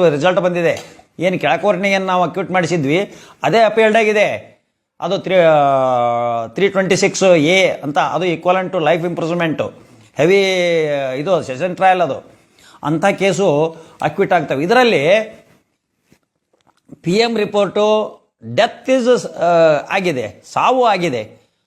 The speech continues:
ಆದರೆ ದರ್ಶನ್ನೇ ಕೊಂದ ಅಂತ ಅನ್ಲಿಕ್ಕೆ ಬಹಳ ಕಷ್ಟಪಟ್ಟು ಪ್ರೂವ್ ಮಾಡ್ಬೇಕಾಗಿದೆ ಇವರು.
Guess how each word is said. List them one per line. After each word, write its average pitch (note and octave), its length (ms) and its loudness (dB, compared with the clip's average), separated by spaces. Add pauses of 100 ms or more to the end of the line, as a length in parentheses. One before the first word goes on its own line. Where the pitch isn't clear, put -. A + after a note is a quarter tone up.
(140)
ಆದರೆ A#2+ 760 -6 (340)
ದರ್ಶನ್ನೇ C#4 500 0
ಕೊಂದ B3+ 340 -2 (240)
ಅಂತ A#3+ 220 -4
ಅನ್ಲಿಕ್ಕೆ A3+ 840 0 (260)
ಬಹಳ F#3 300 -4
ಕಷ್ಟಪಟ್ಟು B3 840 -2
ಪ್ರೂವ್ A#3+ 300 -2
ಮಾಡ್ಬೇಕಾಗಿದೆ A#3 560 0
ಇವರು. A#3 640 0